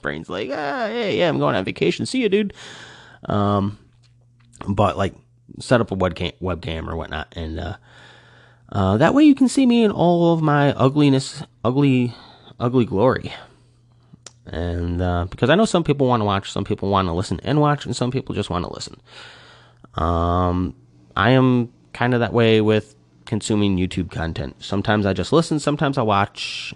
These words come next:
and listen, and then other times I just watch. Other times I just turn, turn the audio off, and <laughs> I'm like, "Yep, this is, this is what I wanted." But,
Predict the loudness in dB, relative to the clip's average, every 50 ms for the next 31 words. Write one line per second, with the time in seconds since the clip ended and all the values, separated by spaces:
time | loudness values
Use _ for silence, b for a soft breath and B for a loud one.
0 | -14 -10 -6 -4 -4 -4 -4 -4 -6 -4 -4 -4 -4 -4 -2 -2 -2 -4 -4 -4
1 | -4 -6 -6 -6 -6 -6 -8 -8 -10 -8 -10 -10 -10 -10 -8 -4 -2 -2 -2 -2
2 | -2 -2 -2 -2 -2 -4 -4 -8 -8 -4 -2 0 0 0 0 -4 -6 -8 -10 _
3 | _ _ _ _ _ _ _ _ _ -20 -20 -20 _ _ _ _ _ -14 -10 -10
4 | -8 -4 0 0 2 2 2 2 2 2 2 0 0 -2 -2 -4 -4 -6 -8 -8
5 | -6 -4 -4 -6 -4 -2 -2 -2 -2 -2 -6 -10 B B B B B B B B
6 | B B 2 2 2 2 2 2 2 2 2 -2 -4 -2 -2 -2 -2 -2 -6 -6
7 | -6 -6 -8 -8 -10 -10 -12 -14 -14 -14 -14 -14 -14 -16